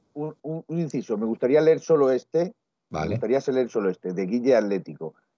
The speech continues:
Speaker 1: que me parece un buen toque de atención.
Speaker 2: Mm.
Speaker 1: Que se refiere a Presino. "Defiendes a Joao, que no intenta nada, y criticas a Lemar, que no para de intentarlo". Ahí lo dejo.
Speaker 2: Vale.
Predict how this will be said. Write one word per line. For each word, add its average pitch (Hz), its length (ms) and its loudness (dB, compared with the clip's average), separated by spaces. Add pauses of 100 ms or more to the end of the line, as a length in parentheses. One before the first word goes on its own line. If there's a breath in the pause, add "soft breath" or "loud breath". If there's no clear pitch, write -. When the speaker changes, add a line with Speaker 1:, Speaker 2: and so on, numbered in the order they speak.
Speaker 1:
que 107 100 0
me 107 160 0
parece 123 640 4 (200)
un 135 320 0
buen 120 320 2
toque 117 280 2
de 104 60 4
atención. 90 500 -6 (540)
Speaker 2:
Mm. - 320 -8
Speaker 1:
Que 202 100 -10
se 135 160 -2
refiere 175 520 2
a 127 160 0
Presino. 110 480 -6 (500)
"Defiendes 185 680 2 (100)
a 143 180 2
Joao, 135 460 0 (360)
que 127 160 -8
no 160 100 -4
intenta 135 760 -4
nada, 208 400 -2 (480)
y 135 160 -2
criticas 175 520 -2
a 156 60 0
Lemar, 170 380 -2 (180)
que 135 120 -4
no 151 160 0
para 143 180 0
de 131 80 -4
intentarlo". 98 640 -12 (600)
Ahí 113 180 -6
lo 120 100 -6
dejo. 76 120 -4
Speaker 2:
Vale. 71 140 -8